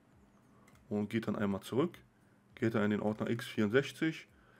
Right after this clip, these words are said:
Vehicles Punkt R P F und da findet ihr hier schon die Dateien. Dann geht ihr nach Assets, löscht auch hier die Dateien raus,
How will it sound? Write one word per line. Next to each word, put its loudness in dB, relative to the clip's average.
Vehicles -2
Punkt -4
R 2
P -4
F -2
und 0
da 4
findet -6
ihr 0
hier 2
schon 0
die 2
Dateien. 2
Dann -2
geht -2
ihr 0
nach -2
Assets, -2
löscht -2
auch -2
hier -2
die 0
Dateien 2
raus, 0